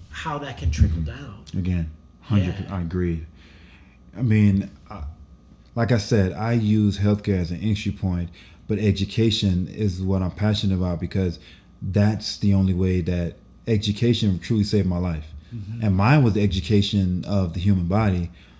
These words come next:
Speaker 2: but I learned so much more about humans and life and, and everything else more than I did with medicine. So I know that if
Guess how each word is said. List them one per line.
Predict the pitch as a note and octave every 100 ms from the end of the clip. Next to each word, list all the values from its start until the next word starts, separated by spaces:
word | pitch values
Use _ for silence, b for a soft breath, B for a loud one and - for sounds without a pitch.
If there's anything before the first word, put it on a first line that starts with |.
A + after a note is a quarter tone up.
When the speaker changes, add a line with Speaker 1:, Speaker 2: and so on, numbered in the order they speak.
| B -
Speaker 2:
but | G2+ A2+ G#2 F2+ - - - - -
I | A2 A2+
learned | G#2 A2+ A2 A2 G#2 G2+
so | - A2+
much | G#2 G#2 G2 - -
more | G#2 G#2 G#2+ G2
about | E2+ G2+ G2 F#2+ - - b b b b - - - - - - -
humans | - A#2+ A2 G2 F#2 F2+
and | - F#2+
life | F#2 F#2+ F#2 - - -
and, | - G2 F#2 E2+ E2+ B B - -
and | A2 G2 -
everything | G#2 F#2+ G#2 F#2+
else | G#2 G2+ F#2 - - b b b - - - - - - -
more | A#2 G#2 G2+ G#2+ G#2
than | G2 G2
I |
did | F#2 G2
with | F2+ E2+
medicine. | G2+ A2+ G#2+ G2
So | - G2+
I | G2 G2
know | G2 A#2+ G#2+
that | G2 F2+ - B B
if | A2+ G2+ -